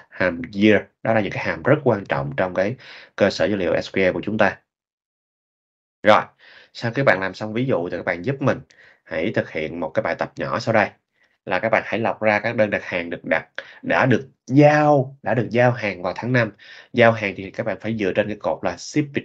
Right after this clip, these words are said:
date, chứ không phải là được đặt hàng. Giao hàng là shipped date nè, đúng không? Và sắp xếp tăng dần theo năm. Các bạn lấy ra hết tất cả các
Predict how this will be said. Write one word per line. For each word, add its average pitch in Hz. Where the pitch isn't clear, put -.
date, 117
chứ 135
không 123
phải 117
là 104
được 92
đặt -
hàng. 85
Giao 107
hàng 95
là 87
shipped 127
date 107
nè, 92
đúng 95
không? 110
Và 95
sắp -
xếp 143
tăng 110
dần 90
theo 110
năm. 113
Các 120
bạn 82
lấy 104
ra 117
hết 143
tất 139
cả -
các 110